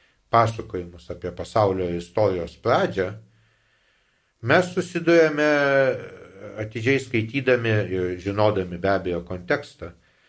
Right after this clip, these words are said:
susiduriame su kaip tik mito kritika. Pirmiausia, kritika, kuri atkreipta į tuometinę kultūrinę tikrovę. Štai toks paprastas dalykas, pradžios knyga, ar ne?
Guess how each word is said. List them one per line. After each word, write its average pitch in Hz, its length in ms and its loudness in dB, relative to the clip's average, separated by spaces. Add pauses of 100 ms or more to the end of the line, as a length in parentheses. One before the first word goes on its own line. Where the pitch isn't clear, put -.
(320)
susiduriame 131 760 2
su 113 340 0 (1300)
kaip 110 160 0
tik 123 220 -6
mito 120 440 2
kritika. - 600 0 (1300)
Pirmiausia, 120 880 2
kritika, 120 560 0
kuri 110 260 2
atkreipta 110 680 0
į 101 360 -4 (1200)
tuometinę 110 540 4
kultūrinę 95 600 -4
tikrovę. 80 560 -6 (440)
Štai - 280 -2
toks 113 200 2
paprastas 107 640 2
dalykas, 104 560 2 (160)
pradžios 113 520 2
knyga, 98 440 2
ar 82 160 -6
ne? 113 200 0